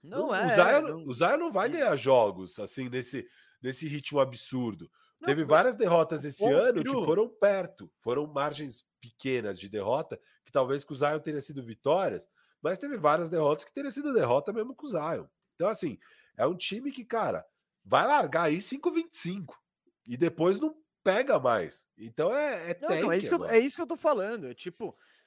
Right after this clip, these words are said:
Speaker 1: chega no Zion e fala, "Zion, foda-se, eu nem quero que você entre em quadra esse ano."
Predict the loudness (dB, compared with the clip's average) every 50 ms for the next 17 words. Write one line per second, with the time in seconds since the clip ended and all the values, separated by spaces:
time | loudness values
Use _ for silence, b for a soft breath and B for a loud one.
0 | b b b b _ _ _ _ _ -16 -10 -8 -6 -4 -2 -2 -2 -2 0 2
1 | 2 2 2 2 0 0 -2 -2 0 2 4 4 4 4 2 -2 -8 _ _ _
2 | _ _ _ _ _ _ _ _ _ _ _ _ _ _ -6 -4 -4 -4 -6 -8
3 | -12 -12 -12 -8 -4 -2 -2 -2 -2 -4 -4 -6 -6 -6 -12 -8 -4 -4 -4 -4
4 | -4 -10 -14 -14 -14 -14 -16 _